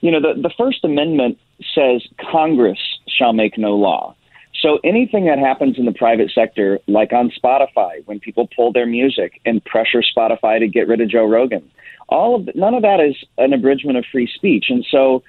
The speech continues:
when, when in the private world, people are saying things that,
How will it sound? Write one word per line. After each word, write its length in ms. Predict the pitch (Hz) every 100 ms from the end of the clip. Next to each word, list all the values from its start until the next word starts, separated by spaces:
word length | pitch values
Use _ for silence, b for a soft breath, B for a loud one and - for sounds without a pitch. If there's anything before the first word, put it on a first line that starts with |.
| B B
when, 160 | 147 143 -
when 240 | 147 143
in 160 | - 143
the 60 |
private 380 | 135 160 165 170
world, 360 | 143 180 165 135
people 260 | 156 147
are 120 | 135
saying 420 | - 147 147 147 147
things 400 | 127 113 131 135
that, 240 | 123 110